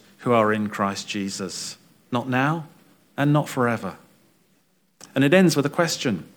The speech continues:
"Who shall separate us from the love of Christ?" And the answer, Paul says, is nothing. Neither death nor life, neither angels nor demons, neither the present nor the future,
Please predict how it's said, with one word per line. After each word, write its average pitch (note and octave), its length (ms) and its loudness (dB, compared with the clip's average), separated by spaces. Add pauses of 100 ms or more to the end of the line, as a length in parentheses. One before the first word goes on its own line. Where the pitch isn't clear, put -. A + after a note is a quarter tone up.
(1000)
"Who F#3+ 220 4
shall D#3 240 0
separate B2 640 -2
us - 320 -10 (280)
from A2 240 0
the G#2+ 100 0
love A#2+ 480 -2 (240)
of G#2 180 -6
Christ?" - 720 -6 (1400)
And C#3 120 0
the D3 60 4
answer, D3+ 260 0
Paul B2 240 -4
says, B2 460 -2 (460)
is D3 140 -4
nothing. D#3 420 -4 (1300)
Neither C#3+ 260 6
death F3+ 360 6
nor C#3 160 8
life, E3+ 380 6
neither - 260 4
angels E3+ 480 2
nor D#3 140 4
demons, E3+ 400 6
neither C#3 340 6
the A#2+ 60 0
present F#3 520 2 (240)
nor F#3 200 6
the F#3+ 100 2
future, F3 580 -2